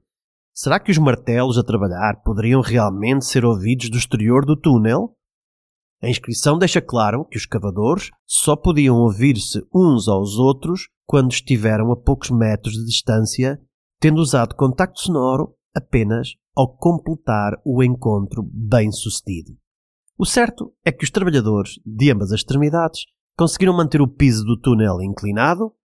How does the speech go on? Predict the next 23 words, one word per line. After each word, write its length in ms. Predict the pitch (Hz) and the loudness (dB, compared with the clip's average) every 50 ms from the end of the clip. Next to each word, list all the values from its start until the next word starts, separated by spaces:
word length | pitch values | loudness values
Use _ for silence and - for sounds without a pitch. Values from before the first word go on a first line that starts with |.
| _ - | _ -4
no 380 | 131 131 123 123 123 120 127 | 0 4 6 6 6 6 6
ângulo 320 | 147 175 208 196 170 156 147 | 6 4 2 2 2 4 4
exato 640 | 139 117 104 113 104 104 113 - - - 180 196 - | 4 4 2 2 2 2 0 -2 -6 -8 -8 -6 -4
e 140 | - 123 120 | -2 0 2
necessário 800 | 123 165 190 - 214 190 - - 120 110 110 107 120 135 139 143 _ - | 4 2 2 2 0 -2 -2 0 0 2 2 0 0 -2 -4 -6 _ -8
para 140 | 101 98 | -8 -8
permitir 580 | - - - 165 214 233 - - - 160 170 160 | -4 -2 0 2 2 2 0 0 0 0 0 0
que 140 | - - 127 | 0 -2 0
a 100 | 107 110 | 0 2
água 180 | 131 143 175 | 2 2 2
fluísse 680 | 175 - - 202 185 156 139 117 110 104 - - - - - _ _ _ | 0 0 -2 -2 2 4 4 4 2 2 -2 -4 -8 -8 -12 _ _ _
suavemente 1080 | - - - - - 127 110 104 110 131 143 160 180 175 160 139 123 113 110 98 - 95 | -10 -6 -4 -2 0 0 2 2 2 2 4 2 2 4 4 2 2 2 0 -2 -4 -6
da 100 | 92 95 98 | -8 -6 -6
fonte 500 | - - - - 139 160 180 185 - 190 | -8 -8 -2 0 0 0 0 0 -2 -4
de 100 | 170 202 | -2 -2
Gion 500 | 180 165 175 175 151 131 123 135 139 143 _ _ _ _ _ | -4 -2 -2 0 2 2 2 0 -2 -4 _ _ _ _ _
para 160 | - 131 127 | 0 2 2
baixo 520 | 113 110 110 117 117 - - - - 165 180 _ _ _ _ - | 4 4 2 2 2 0 -4 -6 -6 -8 -8 _ _ _ _ -6
até 260 | 135 123 - - 113 | -6 -6 -2 -2 -2
à 100 | 107 110 | -2 -2
piscina 540 | 107 - - - - - 107 98 90 92 92 | -2 -4 -4 -4 -2 -2 -4 -4 -4 -6 -8
de 100 | 95 101 | -8 -6
Siloé. 580 | 95 - - - 107 98 107 101 95 80 - | -6 -4 -4 -4 -2 -2 -2 -2 -2 -4 -8